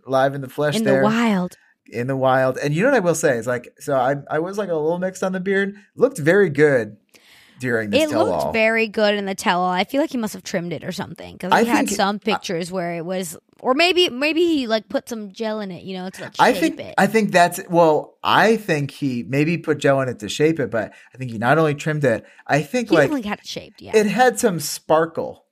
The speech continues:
Speaker 1: to it. I
Speaker 2: He
Speaker 1: think he,
Speaker 2: definitely
Speaker 1: like,
Speaker 2: did.
Speaker 1: I think he, like,
Speaker 2: <gasps> I saw that
Speaker 1: spritzed it.
Speaker 2: too. It was
Speaker 1: It was
Speaker 2: sparkling.
Speaker 1: shimmering. It was shimmering
Speaker 2: It was
Speaker 1: in the
Speaker 2: literally
Speaker 1: light.
Speaker 2: shimmering. Oh my God, thank you. I saw that
Speaker 1: Yeah.
Speaker 2: too.
Speaker 1: Yeah. So, like,
Speaker 2: Oh, I
Speaker 1: he did,
Speaker 2: thought I
Speaker 1: he was, like, he was more, uh, talk about, like,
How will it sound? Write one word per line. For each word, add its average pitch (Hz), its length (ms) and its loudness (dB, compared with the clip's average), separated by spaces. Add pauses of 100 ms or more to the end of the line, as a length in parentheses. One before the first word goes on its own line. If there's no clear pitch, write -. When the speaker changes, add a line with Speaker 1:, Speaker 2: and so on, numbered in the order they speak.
Speaker 1:
to 113 180 -10
it. - 140 -14 (100)
I 143 100 2
Speaker 2:
He 208 60 -4
Speaker 1:
think - 160 4
he, 208 80 -12
Speaker 2:
definitely 453 220 4 (100)
Speaker 1:
like, 381 100 -4
Speaker 2:
did. 370 380 0
Speaker 1:
I 381 140 2
think 427 200 0
he, 359 120 -2
like, 180 140 2
Speaker 2:
<gasps> - 20 2
I 381 60 0
saw 370 220 0
that 370 200 2
Speaker 1:
spritzed - 80 -8
it. 370 40 2
Speaker 2:
too. 339 300 2
It 320 80 -4
was 339 180 -4
Speaker 1:
It 254 140 2
was 381 220 2
Speaker 2:
sparkling. 349 100 -4
Speaker 1:
shimmering. 214 880 0
It 202 120 -6
was 220 160 -6
shimmering 240 480 2
Speaker 2:
It 330 40 2
was 381 100 2
Speaker 1:
in 196 60 -2
the 196 100 -2
Speaker 2:
literally 320 360 2
Speaker 1:
light. 320 60 -6
Speaker 2:
shimmering. 302 460 -6
Oh 269 100 -4
my 269 140 -4
God, 254 320 -4
thank 247 300 -10
you. 254 200 -4
I 226 120 -2
saw 285 180 -4
that 302 120 -2
Speaker 1:
Yeah. 170 220 2
Speaker 2:
too. 339 460 2 (160)
Speaker 1:
Yeah. 151 300 0
So, 175 180 0
like, 165 240 2
Speaker 2:
Oh, 277 60 0
I 285 580 0
Speaker 1:
he 196 60 4
did, 208 120 4
Speaker 2:
thought 277 100 -4
I 269 120 -10
Speaker 1:
he 254 300 0
was, 226 240 2
like, 160 340 2 (140)
he 233 160 -2
was 240 240 -4
more, 165 600 -2 (220)
uh, 160 100 -4
talk 196 280 0
about, 165 300 2
like, 143 320 -2